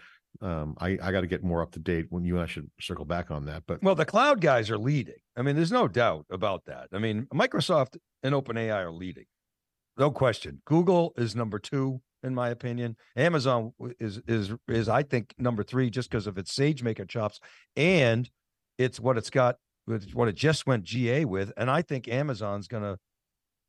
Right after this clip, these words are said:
Speaker 2: I don't know if it's gonna overtake Microsoft and, and Open A I.
Speaker 1: Well
Speaker 2: That's gonna take some work, but I think it's gonna be, it's gonna be a really good tailwind
Speaker 1: Yeah.
Speaker 2: for their business. And so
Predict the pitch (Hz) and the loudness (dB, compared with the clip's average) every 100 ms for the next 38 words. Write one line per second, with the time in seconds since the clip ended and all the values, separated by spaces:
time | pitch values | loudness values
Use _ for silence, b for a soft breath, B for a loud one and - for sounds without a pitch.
0 | - 135 190 190 143 135 147 127 131 117 | 0 2 4 4 2 0 2 2 2 -2
1 | 131 117 104 131 95 - 80 80 - - | -2 -4 -2 -4 -4 -8 -6 -6 -10 -8
2 | 92 87 92 95 104 110 98 101 110 98 | -6 -4 -4 0 2 2 2 4 4 2
3 | - 113 98 113 - 90 107 151 107 - | 0 -2 -2 -2 -2 -2 2 2 2 -6
4 | B B 107 120 135 143 139 113 - 131 | B B 0 4 2 2 -4 -4 -8 -6
5 | 113 92 110 101 104 - 110 - 123 104 | -4 -2 0 0 -4 -8 -8 -2 0 2
6 | 101 92 90 113 139 139 110 95 110 - | 0 0 -4 0 2 4 2 -2 -4 -2
7 | 127 123 104 98 87 - _ _ _ - | 0 0 0 -4 -4 -12 _ _ _ -4
8 | 101 104 95 160 165 110 104 113 - 131 | 0 0 2 2 2 0 -4 -4 0 0